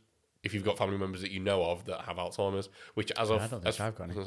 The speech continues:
Speaker 1: as far as I'm aware, I don't know anyone who
Speaker 2: My granddad was well with it all the way to the end.
Speaker 1: Yeah.
Speaker 2: Yeah.
Speaker 1: So, uh, again, not too, uh, not too common. And the other one, it says there's a variant detected,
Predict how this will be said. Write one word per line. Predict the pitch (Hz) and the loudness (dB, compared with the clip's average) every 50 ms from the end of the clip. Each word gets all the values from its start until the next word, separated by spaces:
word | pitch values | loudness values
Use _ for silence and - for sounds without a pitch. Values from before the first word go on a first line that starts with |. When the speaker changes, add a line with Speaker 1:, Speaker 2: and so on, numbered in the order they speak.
| 104 - | -4 -4
Speaker 1:
as | 110 - | -4 2
far | - - 170 170 | 10 12 12 12
as | 165 143 | 12 10
I'm | 139 | 10
aware, | 127 117 110 117 123 117 104 107 95 | 8 8 10 10 12 12 12 10 8
I | 92 | 6
don't | 101 95 90 | 4 4 4
know | 92 90 90 | 4 4 4
anyone | 92 92 90 90 85 | 4 4 4 2 2
who | 87 95 90 95 98 | 2 -2 -4 -2 0
Speaker 2:
My | 104 107 117 110 87 | 2 4 4 4 4
granddad | 80 90 95 92 80 | 2 0 0 0 -2
was | 80 80 78 | -6 -6 -4
well | 78 87 95 | -2 -2 -2
with | 90 80 73 | -2 -4 -6
it | 82 - | -8 -8
all | - 80 | -8 -6
the | 80 | -6
way | 80 78 | -6 -8
to | - - 76 | -8 -8 -6
the | |
end. | 78 92 98 - - - | -6 -6 -6 -8 -4 0
Speaker 1:
Yeah. | 107 98 95 90 - - - | 2 2 2 2 0 -4 -6
Speaker 2:
Yeah. | 87 92 95 | -4 -4 -2
Speaker 1:
So, | 95 - 120 110 107 104 101 101 - | 0 6 8 10 10 10 10 8 6
uh, | 107 107 - - | 2 -4 -4 -6
again, | - - 90 90 90 | -8 -6 -6 -6 -4
not | 120 120 120 107 87 - - - | 0 4 6 6 6 4 -4 -8
too, | - - 107 104 98 95 98 | -2 0 0 0 2 4 4
uh, | 95 92 92 95 101 | 4 4 2 0 -2
not | 104 92 | -4 -6
too | - - 101 | -4 -4 2
common. | - 113 110 107 107 - - - | 4 4 4 2 0 -6 -14 -8
And | - 98 101 | -4 0 0
the | 110 107 | 0 4
other | - 143 151 147 120 | 6 8 8 10 8
one, | 101 90 80 82 95 104 - - - - - | 8 6 4 4 2 -2 -4 -12 -20 -16 -12
it | - - | -4 0
says | - 117 101 90 | 0 0 0 0
there's | 104 101 104 98 | 0 0 0 2
a | 98 101 | 2 2
variant | - - 131 139 143 143 147 139 113 | 8 10 10 12 10 10 6 4 2
detected, | 123 113 - 139 120 - - 104 90 90 90 - | -2 -2 0 0 0 0 0 -4 -4 -4 -4 -6